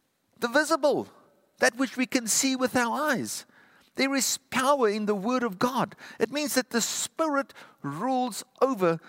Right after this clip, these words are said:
the natural. When you speak things into existence, declaring the word of God, the Holy Spirit will affect it. We should not only be committed to the word of God, but also become an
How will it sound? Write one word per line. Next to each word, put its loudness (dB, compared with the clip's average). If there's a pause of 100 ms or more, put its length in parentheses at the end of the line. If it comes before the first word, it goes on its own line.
(220)
the 2
natural. -2 (280)
When 0
you 0
speak -4
things -4
into -4
existence, -4 (160)
declaring 0
the 2
word 0
of -6
God, -2 (440)
the 2
Holy 0
Spirit -2
will 0
affect -8
it. -10 (500)
We 0
should -2
not -2
only -2
be -2
committed -2
to -2
the 0
word -2 (340)
of 0
God, 2
but 0
also -2
become -2
an -2